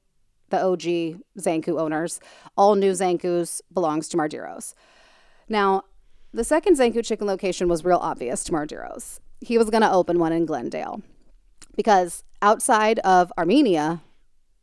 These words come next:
the areas of Glendale and East Hollywood are home to,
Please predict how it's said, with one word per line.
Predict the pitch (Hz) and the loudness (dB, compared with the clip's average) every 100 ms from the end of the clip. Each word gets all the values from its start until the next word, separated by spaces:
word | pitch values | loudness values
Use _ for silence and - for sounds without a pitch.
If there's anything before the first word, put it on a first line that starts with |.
| _ - | _ -8
the | 202 | 0
areas | 202 214 226 233 233 - | 2 4 4 2 0 -4
of | - 180 160 - | 0 0 0 0
Glendale | 180 180 190 202 | 2 2 2 2
and | 185 165 | 0 -2
East | 180 180 - | -4 -8 -4
Hollywood | 165 175 180 208 214 | -2 0 0 0 0
are | 185 | -4
home | 175 170 170 | -2 -2 -2
to, | - 190 165 165 | -2 0 0 0